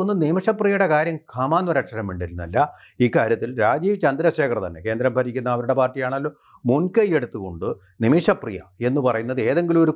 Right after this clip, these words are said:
കുടുംബത്തിന് വേണ്ടിയിട്ടല്ല, കേരളത്തിൻ്റെ ഒരു പൗര എന്നുള്ള നിലയിൽ ഏത് ജാതിയോ മതമോ അല്ലെങ്കിൽ ഏത് വംശമോ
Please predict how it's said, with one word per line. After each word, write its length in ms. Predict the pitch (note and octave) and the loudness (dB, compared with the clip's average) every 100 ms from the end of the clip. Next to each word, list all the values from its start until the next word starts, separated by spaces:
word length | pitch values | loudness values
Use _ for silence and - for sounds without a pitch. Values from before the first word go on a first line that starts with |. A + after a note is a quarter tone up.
| C3+ | 0
കുടുംബത്തിന് 460 | C3+ D3+ F3+ F3 | 0 0 0 2
വേണ്ടിയിട്ടല്ല, 440 | E3 C#3 F#2+ F2+ F#2 - - - | 2 0 -2 -8 -10 -14 -10 0
കേരളത്തിൻ്റെ 600 | G2+ A2 B2+ B2 C#3 C3+ C3 | 2 4 2 0 -2 -2 -2
ഒരു 100 | C3+ - | -2 0
പൗര 260 | B2 D#3 F#3+ A#2 | 0 2 2 2
എന്നുള്ള 220 | G2+ F#2+ F2 | -2 -12 -14
നിലയിൽ 240 | E2+ F2 F2 _ - G#2 A#2+ | -16 -16 -18 _ -6 2 4
ഏത് 140 | D3 A#2+ | 4 4
ജാതിയോ 420 | A#2 B2 C#3+ D3+ C#3+ | 2 2 -2 -4 -2
മതമോ 360 | A2+ A#2+ C3+ D3+ D#3+ - - A#2+ | -2 -2 -2 -4 -6 -10 -6 -2
അല്ലെങ്കിൽ 320 | A#2+ A#2+ G#2+ G2 - _ - A2+ | -2 -2 -2 -6 -12 _ 0 2
ഏത് 180 | C3+ C#3+ C3+ - - _ - | 4 4 2 -2 -10 _ -2
വംശമോ 500 | A#2 B2 C3 D3 C3+ | 0 0 0 0 2